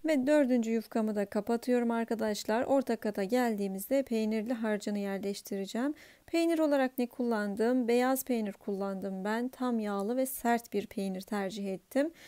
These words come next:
Yaklaşık dört yüz gram peyniri ellerim yardımıyla güzelce ezeceğim.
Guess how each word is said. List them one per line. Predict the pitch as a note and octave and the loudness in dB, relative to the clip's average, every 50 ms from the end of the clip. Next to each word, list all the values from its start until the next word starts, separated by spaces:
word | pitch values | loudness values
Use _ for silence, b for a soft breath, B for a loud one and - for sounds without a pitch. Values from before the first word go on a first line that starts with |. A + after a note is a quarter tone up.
| B B B - | B B B 0
Yaklaşık | D#4 D#4 D#4 - C#4+ C4+ B3+ - C#4 - - - | 0 0 2 4 2 2 4 2 -2 -4 0 2
dört | B3+ C4 C4+ C4 - B3 | 4 4 4 4 2 0
yüz | A3+ G#3 F#3+ G3 | 0 0 0 -2
gram | - G3+ G3+ G3 A3 B3+ | 0 0 0 0 0 -2
peyniri | C4 - C#4+ B3 G#3+ F#3+ F3+ F#3+ G#3 A#3 - - | 0 0 2 2 0 0 0 0 0 0 0 0
ellerim | C#4 D4 C#4+ C4 B3 A3 G#3+ G3+ | 0 2 2 2 2 2 0 0
yardımıyla | G#3 A3 A3+ A3+ G#3 G3+ G3+ F#3+ F#3+ F3+ G3+ G3+ | 0 0 0 0 -2 -2 -4 -4 -4 -2 -2 -2
güzelce | G#3+ A#3 A3+ G#3 G#3+ G3+ F#3+ F#3 F3 - C#4+ - - - | 0 0 0 0 0 0 -2 -2 -2 -4 -4 -4 -2 0
ezeceğim. | - C#4 C4 C4 C4 A#3+ - C4 B3+ B3+ C4 C#4+ D#4+ | 0 2 2 2 0 0 0 0 0 0 0 -2 -4